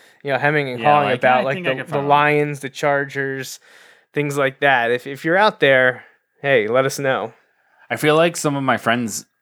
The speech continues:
Speaker 2: like, Facebook friends, are gonna get some weird messages from me, like, tonight being like, "Hey, are you a Chargers fan?" <laughs> Like
Speaker 1: <laughs> "Hey, just wanted to know. Haven't talked in a few years. Just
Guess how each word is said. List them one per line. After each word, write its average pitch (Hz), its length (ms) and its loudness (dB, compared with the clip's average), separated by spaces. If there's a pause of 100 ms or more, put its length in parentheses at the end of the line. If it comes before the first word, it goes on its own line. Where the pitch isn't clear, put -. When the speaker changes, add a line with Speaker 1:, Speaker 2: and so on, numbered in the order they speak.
Speaker 2:
like, 95 340 -8
Facebook 123 440 -2
friends, 104 260 -2
are 98 60 -2
gonna 107 160 0
get 104 160 -2
some 98 180 -2
weird 95 260 -2
messages 90 460 -2
from 101 160 -4
me, 101 340 -4
like, 90 380 -4 (120)
tonight 95 480 -4
being 95 120 -6
like, 87 240 -6 (160)
"Hey, 131 320 -2 (240)
are 120 80 0
you 143 200 2
a 233 40 0
Chargers 123 420 -2
fan?" 160 280 -4
<laughs> - 40 -20
Like 127 280 -2
Speaker 1:
<laughs> - 20 -8
"Hey, 170 840 2 (180)
just 185 260 0
wanted 214 260 2
to 151 80 2
know. 135 200 4
Haven't 147 260 0
talked 139 280 2
in 135 40 -8
a 127 80 -8
few 127 160 -10
years. 117 360 -6 (120)
Just - 380 -8